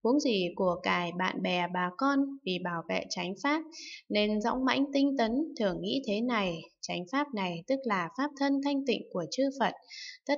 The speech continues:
cả Như Lai cung kính cúng dường. Nay ta ủng hộ pháp Phật quá khứ hiện tại vị lai, tức là ủng hộ pháp thân thanh tịnh của chư Phật ba đời. Vậy nay ta chẳng nên tiếc thân mạng của cải bạn bè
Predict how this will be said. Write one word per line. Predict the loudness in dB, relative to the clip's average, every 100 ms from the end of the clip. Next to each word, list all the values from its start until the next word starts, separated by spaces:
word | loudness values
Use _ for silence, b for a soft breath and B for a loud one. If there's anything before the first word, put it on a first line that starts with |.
| 0
cả | -2 2
Như | 4 4
Lai | 4 2 2
cung | 2 2
kính | 2 -2 -2
cúng | -4 -2
dường. | 0 0 0 -8 B B B -4
Nay | 0 2
ta | 2 2
ủng | 2 0
hộ | 2 4 4 0
pháp | -2 0
Phật | -2 -2
quá | -2 -2 0
khứ | 2 2 4
hiện | 0 0
tại | 0 0 0
vị | -2 -2
lai, | 0 2 2 0 -4
tức | -4 -2
là | -2 -2
ủng | -2 -4
hộ | 0 2 0 -2
pháp | -4 0
thân | 0 0
thanh | -2 0
tịnh | -2 -4 -4
của | -6 -4
chư | -2 -2 -2
Phật | -6 -4
ba | 0 0
đời. | 2 0 0 -4 B B B B -6
Vậy | -2 -2 -2
nay | -2 0
ta | 0 0 0
chẳng | -4 -6 -2
nên | -2 0
tiếc | -2 -2 -2
thân | 0 2
mạng | 2 0 -2
của | -4 -2
cải | -2 -2 -2 -2
bạn | -2 -2
bè | 0 0